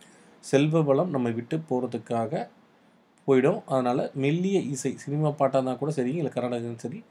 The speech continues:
ரொம்பவும் மெல்லிய இசையா, அ, கேட்கறது ரொம்பவே உங்களுக்கு நல்லது.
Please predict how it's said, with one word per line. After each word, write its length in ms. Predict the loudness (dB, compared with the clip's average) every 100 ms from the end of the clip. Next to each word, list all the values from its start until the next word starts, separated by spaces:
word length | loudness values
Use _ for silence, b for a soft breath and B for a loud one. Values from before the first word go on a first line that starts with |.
| b b b b b b
ரொம்பவும் 460 | 0 2 2 2 2
மெல்லிய 540 | 2 4 4 4 2
இசையா, 420 | 0 2 2 0 -4 _ _ _ -20 -20 -6
அ, 40 | -2
கேட்கறது 720 | -2 -2 -4 -4 -2 -2 -2
ரொம்பவே 320 | -2 -2 -4
உங்களுக்கு 340 | -4 -4 -6 -8
நல்லது. 340 | -6 -6